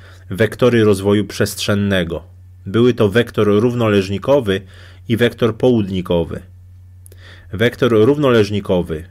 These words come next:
wertykalny, związany był i jest obecnie z rozwojem na obszarze zlewiska Morza Bałtyckiego i w całości na nizinie środkowoeuropejskiej i nizinie wschodnioeuropejskiej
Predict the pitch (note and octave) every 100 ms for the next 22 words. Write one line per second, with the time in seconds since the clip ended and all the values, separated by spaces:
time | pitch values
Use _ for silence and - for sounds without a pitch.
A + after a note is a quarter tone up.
0 | - F#2 A2 G#2+ A2 C3+ C3 G#2+ F2+ F#2
1 | - G2+ G#2 A2+ G#2+ B2 B2+ G2+ F2 F2+
2 | G#2+ - B2+ A2+ B2+ - A2+ G#2 G#2+ -
3 | C3+ C3 G#2 G#2+ A#2 G#2+ A#2+ C#3 B2+ A#2
4 | G#2+ G2+ - A#2+ A#2 G#2+ G#2+ A2 - -
5 | A2 A#2 A2 G2+ G#2 G2+ F#2 - C#3 C#3
6 | G#2+ G#2 - - - - - D3+ - C3+
7 | A#2+ A#2+ - B2 A2+ G#2+ G2+ A2 A2 A2
8 | A2+ G2+ A#2+ A2 G2 F#2+ G2+ F#2+ B2 B2+
9 | - A2 G#2 G#2+ G2+ A#2 G#2+ - - D#3
10 | A2+ G2 G2+ G2 F#2+ F#2 A#2 - - C#3+